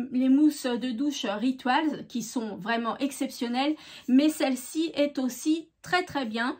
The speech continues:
Donc je vous la conseille. Je ne sais pas du tout où elle l'a achetée, donc je ne peux pas vous dire où la trouver, mais en tout cas cette mousse est vraiment, euh, top et elle m'a duré quand même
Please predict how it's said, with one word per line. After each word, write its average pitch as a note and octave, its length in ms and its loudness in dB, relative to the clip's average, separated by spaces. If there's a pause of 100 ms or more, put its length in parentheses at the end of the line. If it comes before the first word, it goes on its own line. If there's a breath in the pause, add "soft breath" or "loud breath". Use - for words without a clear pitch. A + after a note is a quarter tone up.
(240 loud breath)
Donc C4 200 -2
je E4+ 140 0
vous E4 180 0
la D4+ 160 4
conseille. C#4+ 580 0 (160 loud breath)
Je C4+ 180 -2
ne E4+ 80 2
sais F4+ 200 0
pas G4+ 240 6
du F#4+ 160 0
tout F4+ 320 4
où F#4 100 4
elle E4+ 140 4
l'a D4 140 2
achetée, D4 520 0 (380 loud breath)
donc C#4+ 400 0
je C#4+ 120 0
ne D#4+ 120 4
peux F4 200 -2
pas F4+ 160 2
vous E4+ 140 2
dire D4 320 0
où E4+ 80 2
la F4+ 160 8
trouver, D#4 460 0
mais D#4+ 100 2
en D4 100 2
tout D4 140 -6
cas E4 180 -2
cette C#4 300 -4
mousse E4 360 2
est D#4 120 4
vraiment, C4 480 2 (380 loud breath)
euh, G#3+ 160 2 (100)
top D#4 400 4
et D#4+ 180 4
elle B3 200 6
m'a D4+ 180 4
duré C#4 380 0
quand C4 180 0
même D#4 300 2